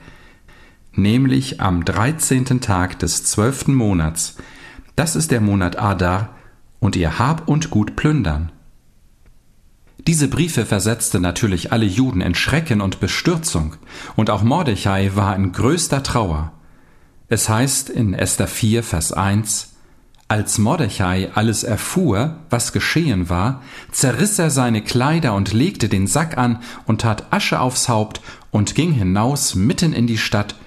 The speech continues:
und schrie laut klagend.“ Wie reagierte die Königin Esther, die ja eine jüdische Frau war,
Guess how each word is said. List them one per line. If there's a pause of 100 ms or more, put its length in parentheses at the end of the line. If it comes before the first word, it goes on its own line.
(160)
und
schrie
laut
klagend.“ (1800)
Wie
reagierte
die
Königin
Esther, (480)
die
ja
eine
jüdische
Frau
war,